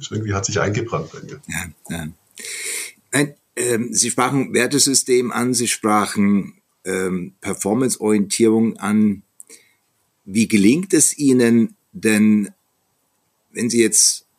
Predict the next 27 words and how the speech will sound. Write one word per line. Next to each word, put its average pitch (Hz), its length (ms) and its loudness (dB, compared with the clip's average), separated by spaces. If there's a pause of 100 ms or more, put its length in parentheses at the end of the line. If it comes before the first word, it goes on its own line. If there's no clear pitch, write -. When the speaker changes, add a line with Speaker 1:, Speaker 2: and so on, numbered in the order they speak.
(280)
Speaker 2:
in 104 260 -6
einer 98 360 -2
neuen 101 280 0
Organisation 98 640 0
sind, 113 480 2
und - 600 -8
das 90 140 -8
ist 95 180 0
vermutlich 98 540 -2
bei 90 300 -4
Freud 98 380 0
oder 90 180 -2
bei 80 160 -6
Daimler 92 320 -2
nochmal 101 300 -2
anders 101 320 -4
als 90 280 -4
bei 87 220 -8
Marke 87 340 -8
Vision 92 480 -2
oder, 90 520 -4
äh, 90 240 -10
später 92 340 -4
jetzt 90 360 -4
bei 87 300 -6 (360)
<clears throat> - 360 -14
S-, 127 680 2